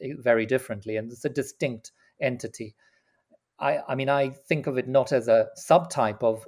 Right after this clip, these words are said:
of melanoma, but as a, a type of melanoma. It is distinct enough, much as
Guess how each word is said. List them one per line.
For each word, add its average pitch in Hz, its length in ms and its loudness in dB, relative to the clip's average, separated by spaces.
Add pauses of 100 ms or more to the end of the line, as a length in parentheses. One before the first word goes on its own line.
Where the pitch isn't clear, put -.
(120)
of 110 180 -2
melanoma, 117 600 0
but 131 140 0
as 120 180 4
a, 113 200 4 (360)
a 139 80 -4
type 120 400 0
of 107 120 -6
melanoma. 104 640 -4
It 135 120 -6
is 113 160 0
distinct 110 540 -6
enough, 104 360 -8 (400)
much 127 300 0
as 113 340 2